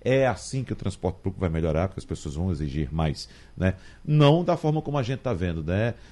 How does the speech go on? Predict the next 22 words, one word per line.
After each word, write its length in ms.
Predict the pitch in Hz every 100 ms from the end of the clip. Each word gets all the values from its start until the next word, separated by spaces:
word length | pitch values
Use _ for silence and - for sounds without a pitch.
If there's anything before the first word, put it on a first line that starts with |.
| -
doutor 240 | - 85 92
Bandeira? 400 | 82 76 73 71
Porque 540 | 92 87 90 95 113
o 160 | 117 113
que 200 | 123 117
há 280 | 101 113 - - -
todos 260 | 139 127 104
os 180 | 107
anos 220 | 110 123 120
no 60 |
transporte 420 | 110 113 - 107
público 260 | - 117 120
é 40 |
uma 120 | 123 151
fuga 400 | - 151 143 101
de 120 | 92
clientes 400 | - 90 76 -
do 40 |
transporte 460 | - 64 - 64 -
público. 240 | 50 -
As 100 | -
pessoas 480 | - 95 - 117 -